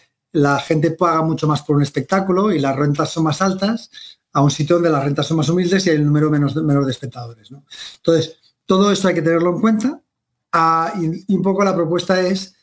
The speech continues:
este club, ¿cómo puedes mane-, ma-, maximizar al máximo esta propiedad que te están poniendo,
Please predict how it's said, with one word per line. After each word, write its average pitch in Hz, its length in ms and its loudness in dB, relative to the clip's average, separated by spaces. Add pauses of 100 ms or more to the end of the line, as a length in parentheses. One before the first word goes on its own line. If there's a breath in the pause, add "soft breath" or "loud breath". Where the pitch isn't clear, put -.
(420)
este 190 320 2
club, 214 320 0
¿cómo 175 320 2
puedes 180 200 2
mane-, 170 340 0
ma-, 165 240 0 (220)
maximizar 160 540 0
al 156 100 0
máximo 190 600 0
esta 175 240 0
propiedad 160 320 2
que 170 80 -2
te 143 60 -4
están 156 460 -2 (340 loud breath)
poniendo, 160 480 2